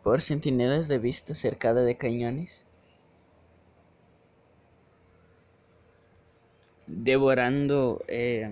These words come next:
lentamente a sus apestados. Del otro, una casa,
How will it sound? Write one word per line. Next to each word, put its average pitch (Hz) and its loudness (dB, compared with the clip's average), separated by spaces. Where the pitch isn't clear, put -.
lentamente 123 -6
a - -12
sus - -10
apestados. - -10
Del 123 0
otro, 127 -2
una 120 -4
casa, - -8